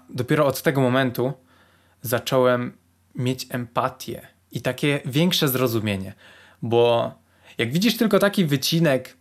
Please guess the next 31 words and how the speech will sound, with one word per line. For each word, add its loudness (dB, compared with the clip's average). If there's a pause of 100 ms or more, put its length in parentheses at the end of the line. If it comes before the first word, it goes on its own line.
na 0
przykład -2
nawet 2
mojego 4
życia, -4 (520)
to -2
to 2
nie 2
jest -2
całość. -2 (140)
To -2
naprawdę 2
nie 2
jest -4
całość. -4 (1900)
I -6
myślę, 0
że -4
u -6
Daniela, -2 (380)
no, -2 (520)
było 2
to -8
samo, -6
bo -14
to, -16
bo -4
to -4
samo 0
mówił, -6 (360)
że 0